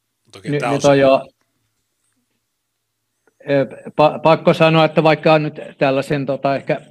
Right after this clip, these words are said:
Speaker 2: laita-oikeiston standardeilla, en o-, en ole vält-, välttämättä tällainen kaikkein, tota,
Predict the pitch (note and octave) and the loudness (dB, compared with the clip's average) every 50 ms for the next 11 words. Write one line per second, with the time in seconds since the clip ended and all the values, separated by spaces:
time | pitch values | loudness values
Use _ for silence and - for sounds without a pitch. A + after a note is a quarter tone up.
0 | _ - E3+ E3 E3+ E3 D#3+ E3 D#3 D#3 D3+ D3+ - - - F3 E3+ E3 E3 E3 | _ -2 0 2 2 2 2 2 2 2 2 -2 -6 -2 2 2 2 2 2 0
1 | E3 E3 E3 - E3 D3+ D3 B2+ - - - E3+ D#3+ D#3 D3+ D3+ D3+ C#3+ - C#3+ | -2 -2 -2 -2 -4 -4 -4 -8 -10 -4 0 0 0 2 2 0 -2 0 -2 -4
2 | C#3 C#3 C#3 C#3 C#3 C#3 C#3 D3 C#3+ C#3+ D3 D3 D3 C#3+ C#3+ C#3 C3+ B2 A2+ A2+ | -2 -2 -2 -2 -2 -4 -6 -8 -8 -8 -6 -4 -2 -2 -2 -2 -4 -6 -10 -14
3 | A2+ C#3 C3+ C3 B2+ - C3+ C3+ C3+ C3 C3 - C3 C3 B2+ - C3 B2 - B2+ | -12 -10 -10 -10 -10 -12 -10 -10 -10 -10 -10 -12 -14 -14 -14 -16 -18 -14 -12 -12
4 | B2+ C3 B2+ B2+ B2 - C3+ C3 B2 - - C3+ B2 A#2 B2 A#2+ - B2+ | -12 -12 -12 -14 -14 -12 -12 -14 -14 -14 -18 -18 -16 -16 -18 -16 -16 -18